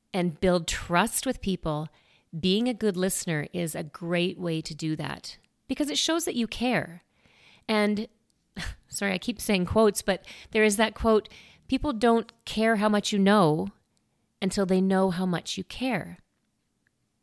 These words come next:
So instead of speaking and sharing everything you know, ask some questions from other people. When you're having a conversation, start saying things like, "Tell me more.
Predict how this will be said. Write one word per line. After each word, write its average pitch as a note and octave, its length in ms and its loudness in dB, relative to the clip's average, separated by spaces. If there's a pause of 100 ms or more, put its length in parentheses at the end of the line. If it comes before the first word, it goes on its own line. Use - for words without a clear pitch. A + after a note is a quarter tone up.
(1040)
So G3+ 140 -4
instead A3 280 0
of A3 80 -4
speaking - 480 -2
and F#3 120 0
sharing G3+ 420 0
everything B3 460 -2
you A3 100 0
know, G#3 560 0 (920)
ask C4 220 -4
some D4+ 140 -6
questions C#4+ 460 -6
from C4+ 160 -6
other F#3+ 160 -2
people. F3 420 -8 (920)
When G#3+ 120 2
you're A3+ 100 2
having A#3+ 280 2
a D#4+ 40 -4
conversation, F3 840 -2 (960)
start - 320 -2
saying G3+ 280 -2
things G3 280 -4
like, F3+ 320 -6 (120)
"Tell C#4+ 180 -6
me D#4 80 -2
more. C#4+ 440 -4